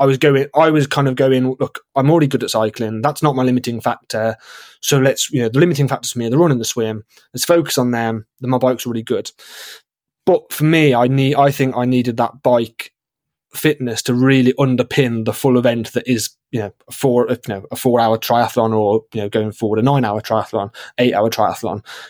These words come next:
You know, for me, I needed that, that energy system to be, you know, that aer-, aerobic system to be,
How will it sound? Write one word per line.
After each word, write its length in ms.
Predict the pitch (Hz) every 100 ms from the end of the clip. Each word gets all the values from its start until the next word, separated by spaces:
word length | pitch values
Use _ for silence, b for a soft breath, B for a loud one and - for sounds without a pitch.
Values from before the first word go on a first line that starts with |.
| -
You 100 | 107
know, 80 | - _ _ _ _ - 151
for 100 | 151
me, 220 | 156 151
I 120 | 131
needed 480 | 131 135 135 127 113
that, 240 | 127 113 - _ _ _ _ _ -
that 200 | 147 143 _ _ -
energy 400 | 143 143 131 127
system 400 | - 127 - 113
to 60 | 107
be, 120 | 120
you 40 | 117
know, 80 |
that 160 | 110 -
aer-, 200 | 131 131
aerobic 460 | 135 135 147 139 131
system 360 | 135 - 113
to 140 | 113 -
be, 320 | 123 113